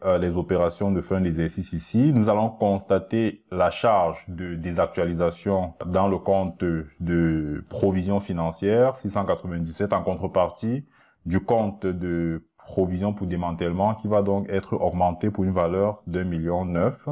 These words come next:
Et ensuite, nous comptabilisons, eh bien, la dotation aux amortissements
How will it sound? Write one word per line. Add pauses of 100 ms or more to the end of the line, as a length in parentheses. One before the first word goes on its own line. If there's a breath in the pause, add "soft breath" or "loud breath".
(720 soft breath)
Et
ensuite,
nous
comptabilisons,
eh
bien,
la
dotation
aux
amortissements